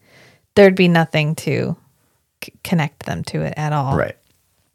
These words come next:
Speaker 1: Uh, 'cause it's nineteen seventy-nine. But,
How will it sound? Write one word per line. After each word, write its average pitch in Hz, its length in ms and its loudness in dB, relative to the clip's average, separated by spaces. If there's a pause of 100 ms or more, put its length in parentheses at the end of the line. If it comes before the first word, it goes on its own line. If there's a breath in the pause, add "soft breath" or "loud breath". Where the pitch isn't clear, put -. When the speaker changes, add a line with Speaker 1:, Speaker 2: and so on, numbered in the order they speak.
(640)
Speaker 1:
Uh, 160 160 -2
'cause 180 240 -2
it's - 160 -12
nineteen - 400 -12
seventy-nine. - 640 -12 (840 loud breath)
But, 175 380 6